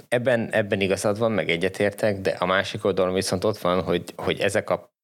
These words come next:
kérdések, meg problémák nem véletlen merültek föl, meg nem véletlen vannak ott az emberek fejében. Ezeknek ugye, hogyha visszamegyünk, visszanézzük a, a már meglévő akkumulátorgyárak működését, akkor van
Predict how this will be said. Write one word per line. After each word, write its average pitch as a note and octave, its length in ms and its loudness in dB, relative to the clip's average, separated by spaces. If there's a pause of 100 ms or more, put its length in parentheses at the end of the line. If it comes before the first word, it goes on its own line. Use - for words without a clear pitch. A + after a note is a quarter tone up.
(100)
kérdések, F2+ 680 0
meg F2 160 -2
problémák F#2 600 0
nem F2+ 260 0
véletlen D#2+ 640 0
merültek D#2+ 720 -2
föl, - 220 -2
meg E2 180 0
nem E2+ 240 0
véletlen D#2+ 520 -2
vannak D#2+ 300 -2
ott D#2+ 160 -6
az - 120 -6
emberek D#2 320 -2
fejében. F2+ 520 0
Ezeknek F#2 460 -2
ugye, F2+ 180 0
hogyha F2+ 260 -4
visszamegyünk, F2 640 -2
visszanézzük E2 680 -2
a, D2+ 220 -2 (580)
a E2 100 0
már F2+ 320 2
meglévő E2+ 480 0
akkumulátorgyárak D#2 960 -2
működését, G2+ 580 -2
akkor E2+ 400 -2
van F2+ 460 -2